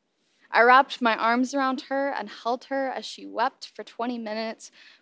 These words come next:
praying over and over again the identity given to God's beloved daughter. And to be honest, I have no idea if she refu-, received physical healing that day.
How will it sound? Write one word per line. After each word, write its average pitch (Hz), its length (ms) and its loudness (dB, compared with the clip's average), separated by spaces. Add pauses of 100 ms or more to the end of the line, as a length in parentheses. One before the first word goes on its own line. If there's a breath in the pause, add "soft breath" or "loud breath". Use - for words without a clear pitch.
praying 233 340 -2
over 247 460 -2
and 208 300 -6
over 214 280 -2
again 196 400 -6
the 196 120 -8
identity 220 680 -6
given 190 340 -6
to - 140 -20
God's 185 360 -10
beloved 196 720 -12 (340)
daughter. 135 480 -10 (1500 soft breath)
And 277 120 2
to 330 120 0
be 349 120 6
honest, 330 420 6
I 277 120 10
have 320 240 4
no 302 160 6
idea 226 400 4
if 196 60 -10
she 254 160 -6
refu-, 226 320 -8 (100)
received 254 400 -4
physical 233 320 -6
healing 180 340 -8
that - 200 -10
day. - 260 -6